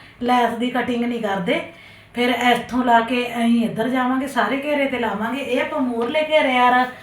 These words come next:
ਬਾਹਾਂ ਤੇ ਲਾਉਣੀ ਹੈ। ਆਹ ਦੇਖੋ, ਪਹਿਲਾਂ ਜਿਹੜਾ ਹੈਗਾ ਆਪਾਂ ਨੇ ਇਹ ਜਿਹੜੇ ਟੱਕ ਲਾ ਲਏ ਸੀਗੇ, ਜਿੱਥੋਂ ਜਿੱਥੋਂ ਆਪਣੇ ਘੇਰੇ ਮੋੜਨੇ ਆ, ਹਨਾ, ਟੱਕ ਲਾ ਲਏ। ਇੱਥੋਂ ਆਪਾਂ ਟੱਕਾਂ ਤੋਂ ਰੱਖ ਕੇ ਪਹਿਲਾਂ ਜਿਹੜੀ ਹੈਗੀ ਸਿੱਧੀ ਲਾਈਨ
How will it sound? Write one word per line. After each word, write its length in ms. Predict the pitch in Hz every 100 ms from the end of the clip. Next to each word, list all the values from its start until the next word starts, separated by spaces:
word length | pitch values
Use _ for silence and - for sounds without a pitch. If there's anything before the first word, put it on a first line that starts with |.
| - 214
ਬਾਹਾਂ 320 | 226 226 269
ਤੇ 140 | 311
ਲਾਉਣੀ 380 | 269 202 202 247
ਹੈ। 100 | 320 - - -
ਆਹ 100 | 240
ਦੇਖੋ, 240 | 226 220 269
ਪਹਿਲਾਂ 420 | 269 247 269 294
ਜਿਹੜਾ 220 | 285 294
ਹੈਗਾ 200 | 277 285
ਆਪਾਂ 220 | 302 277
ਨੇ 140 | 269 269 - - - -
ਇਹ 140 | 240 254
ਜਿਹੜੇ 180 | 294 269
ਟੱਕ 360 | - 233 -
ਲਾ 220 | 247 220
ਲਏ 140 | 208 208
ਸੀਗੇ, 320 | 233 247 320
ਜਿੱਥੋਂ 320 | 254 - 247
ਜਿੱਥੋਂ 240 | 240 233 240
ਆਪਣੇ 260 | 240 233 240
ਘੇਰੇ 260 | 294 277
ਮੋੜਨੇ 460 | 233 220 214 220 226
ਆ, 60 | 226
ਹਨਾ, 200 | 320 381 - - -
ਟੱਕ 220 | 240 226
ਲਾ 180 | 240 214
ਲਏ। 100 | 220
ਇੱਥੋਂ 400 | 277 254 - 247
ਆਪਾਂ 200 | 240 262
ਟੱਕਾਂ 360 | 214 233 - 226
ਤੋਂ 160 | 240
ਰੱਖ 240 | 262 285 254
ਕੇ 280 | 233 240 233 - - -
ਪਹਿਲਾਂ 220 | 233 233 277
ਜਿਹੜੀ 260 | 269 269
ਹੈਗੀ 180 | 269 262
ਸਿੱਧੀ 300 | 269 240 254
ਲਾਈਨ 580 | 269 233 226 240 233